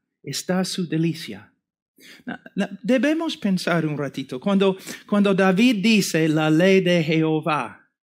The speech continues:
¿no? Hay varias leyes como, ah, ¿no? No debemos,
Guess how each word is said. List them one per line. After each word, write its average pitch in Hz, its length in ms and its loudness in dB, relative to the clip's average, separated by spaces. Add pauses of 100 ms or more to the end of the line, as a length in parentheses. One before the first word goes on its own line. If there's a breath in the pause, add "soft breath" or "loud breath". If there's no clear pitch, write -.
(160)
¿no? 196 340 -4 (360 soft breath)
Hay 269 160 -4
varias 214 480 2
leyes 127 260 -4
como, 143 420 -6 (1700 soft breath)
ah, - 540 -16 (280 loud breath)
¿no? 175 360 -6 (2000 soft breath)
No 147 140 -4
debemos, 175 580 -2